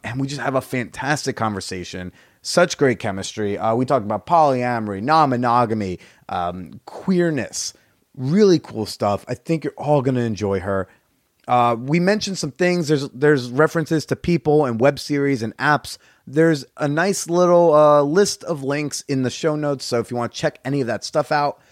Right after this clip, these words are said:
or if you wanna check out the websites that Charlotte yelled at me in the Facebook message, all those will be listed in the show notes if you wanna check 'em out. But now I hope you all enjoy my fabulous conversation, my lovely consensual encounter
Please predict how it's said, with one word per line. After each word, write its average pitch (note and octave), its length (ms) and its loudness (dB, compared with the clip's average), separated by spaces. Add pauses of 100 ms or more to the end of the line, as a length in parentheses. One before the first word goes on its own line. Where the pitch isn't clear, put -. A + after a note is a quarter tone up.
(180)
or C#3+ 120 2
if C3 40 -4
you C#3+ 60 -4
wanna D3 140 0
check D3+ 180 2
out C#3+ 140 2
the C3+ 80 -4
websites C3+ 460 0
that A2+ 140 2
Charlotte C3+ 560 2 (200)
yelled B2 340 4
at C#3 220 2
me C#3 260 0 (160)
in C3+ 220 0
the B2+ 40 2
Facebook C3+ 520 -2
message, C#3+ 520 0 (1400)
all F3 300 6
those E3 220 4
will D#3 80 2
be D3 120 2
listed C#3+ 280 0
in C3 60 -2
the A#2+ 60 -4
show C3 200 0
notes C3+ 240 -2
if A2 80 -16
you A2 60 -6
wanna D3 200 2
check C#3+ 240 -2
'em A#2 120 -2
out. A2+ 260 0
But A#2+ 100 -2
now D#3 220 4
I D3 80 4
hope C3 220 -2
you A2+ 100 -6
all D#3 220 4
enjoy B2 420 -2 (240)
my G#2+ 120 -8
fabulous B2 720 -4
conversation, E2+ 720 -12 (460)
my C#3 140 0
lovely E3+ 500 2
consensual C3+ 760 0
encounter G2 640 -6